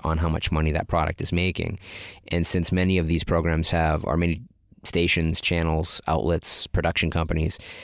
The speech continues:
have a direct line and direct market to their consumer, there's a more difficult way of how you stress that metric. And a few years prior, we're going, talking about maybe twenty years now, when the X-Files went into syndication at Fox,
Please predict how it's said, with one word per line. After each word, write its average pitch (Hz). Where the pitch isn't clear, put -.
have 90
a 87
direct 82
line 82
and 80
direct 85
market 87
to -
their 85
consumer, 87
there's 95
a 90
more 95
difficult 92
way 87
of 85
how 92
you 87
stress -
that 82
metric. 82
And 87
a -
few 101
years 92
prior, 87
we're 85
going, 82
talking 85
about 80
maybe 82
twenty 82
years 85
now, 80
when 87
the -
X-Files 87
went 90
into 85
syndication 85
at -
Fox, 90